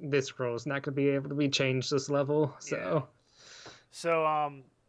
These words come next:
Speaker 2: seeing it like that, like, I loved Boxel as a kid, so it was kinda like,
Speaker 1: <laughs>
Speaker 2: "Ooh, I get to push a box around, and that's how you make the rules? This is kinda cool." And then, like,
Speaker 1: <laughs>
Speaker 2: I don't know, I just, I really, I enjoyed it until I started playing it more, and it got very, very, very difficult. <laughs>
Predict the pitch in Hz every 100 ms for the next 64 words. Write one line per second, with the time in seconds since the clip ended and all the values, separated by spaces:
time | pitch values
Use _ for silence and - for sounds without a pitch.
0 | _ - - _ _ - - 262 285 151
1 | 139 139 120 151 120 139 151 147 139 135
2 | - 120 135 - 113 107 104 - 113 104
3 | - 110 110 - 131 113 110 - - 269
4 | 233 135 143 160 - 160 135 131 139 156
5 | 185 170 180 190 175 127 123 139 - 175
6 | 180 185 196 190 196 202 185 - - 139
7 | 120 - 156 135 117 117 131 127 123 117
8 | - 139 - 131 _ 135 _ - 135 160
9 | 147 131 143 143 147 151 147 156 151 139
10 | - 170 175 135 151 175 220 196 _ _
11 | 160 160 151 170 160 147 127 - 147 131
12 | - 135 135 120 113 131 143 147 147 123
13 | 113 110 127 123 - _ 110 113 120 135
14 | 123 123 120 113 117 107 107 117 131 135
15 | 170 - -